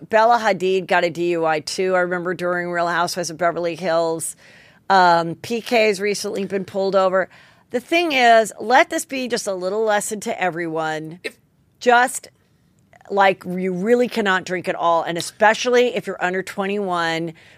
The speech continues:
Speaker 1: really drive that into your kids. I know I do. I tell them. I hope that never happens. But, I mean, this,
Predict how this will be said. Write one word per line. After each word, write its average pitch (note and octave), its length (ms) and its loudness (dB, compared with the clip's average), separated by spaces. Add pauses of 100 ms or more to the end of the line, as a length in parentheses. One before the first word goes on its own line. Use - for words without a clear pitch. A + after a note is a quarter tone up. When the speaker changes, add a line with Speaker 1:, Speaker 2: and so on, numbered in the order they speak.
Speaker 1:
really A3+ 460 4
drive F#3+ 360 4
that F#3+ 140 2
into F3+ 260 -6
your E3 140 -6
kids. F3 560 -2
I F3 160 0
know E3 160 -6
I F#3+ 220 2
do. G3+ 260 0
I D#3+ 140 -4
tell F#3 280 2
them. F#3 320 0 (960)
I F3 120 -2
hope F#3 240 -6
that F3+ 160 -12
never E3 220 -6
happens. A3 560 -2
But, G3+ 220 -4
I G3+ 80 -8
mean, G#3 180 -6
this, G#3+ 200 -4